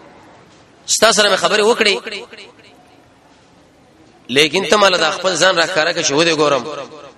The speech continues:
الله رب العزت ورته ویل چې د غره له وګوره، که دا چېرته ټینګ شو، ته به هم ټینګ شي، او که دا ټینګ نشو، نو بیا به زما نه سوال نه کوي.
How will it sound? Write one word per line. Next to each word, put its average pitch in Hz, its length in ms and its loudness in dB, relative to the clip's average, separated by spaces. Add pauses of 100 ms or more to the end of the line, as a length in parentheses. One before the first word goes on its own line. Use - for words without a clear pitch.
(300)
الله 147 200 2
رب 185 140 4
العزت 180 240 0
ورته 185 200 0
ویل 202 280 2
چې 175 140 2
د 147 120 2
غره 175 140 2
له 170 80 4
وګوره، 170 360 2
که 151 80 -2
دا 220 120 2
چېرته 196 260 0
ټینګ 233 220 -2
شو، 202 60 0
ته 226 120 2
به 233 80 4
هم 202 100 0
ټینګ 220 160 0
شي، 220 100 2
او 185 80 0
که 170 80 0
دا 185 120 2
ټینګ 180 220 -2
نشو، 185 160 0
نو 160 100 2
بیا 175 140 2
به 165 260 0
زما 160 200 2
نه 156 80 2
سوال 151 260 2
نه 147 80 2
کوي. 139 280 -4